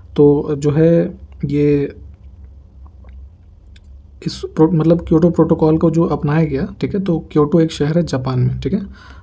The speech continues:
वहाँ पे इसको adopt किया गया था year nineteen नाइंटी सेवन में, ठीक है, और enforcement जो इसका हुआ है, मतलब लागू ये जब से हुआ है, तो ये फरवरी दो हज़ार पाँच से हुआ है, ठीक।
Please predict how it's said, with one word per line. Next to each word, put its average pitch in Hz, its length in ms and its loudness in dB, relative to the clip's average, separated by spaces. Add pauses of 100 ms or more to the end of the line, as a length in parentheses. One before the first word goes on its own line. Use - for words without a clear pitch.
(200)
वहाँ 143 240 -2
पे 151 80 0
इसको 147 200 0
adopt 139 320 -2
किया 143 160 -2
गया 143 120 -2
था 185 260 2
year 151 180 -2
nineteen 143 440 -4
नाइंटी 135 280 -2
सेवन 127 400 -2
में, - 180 -4 (100)
ठीक 127 140 -4
है, - 400 -6 (240)
और 139 260 -4
enforcement 156 720 4
जो 151 180 4
इसका 143 260 -4
हुआ 131 240 -4
है, 170 340 -4
मतलब 143 240 -6
लागू 135 320 -2
ये 147 120 0
जब 131 160 -6
से 139 120 -6
हुआ 131 240 -2
है, 190 180 -6
तो 143 200 -8
ये 147 260 -4
फरवरी 143 420 -6
दो 139 180 -4
हज़ार 139 220 -6
पाँच 131 360 -10
से - 180 -14
हुआ 139 160 -10
है, - 120 -16 (240)
ठीक। 190 160 -2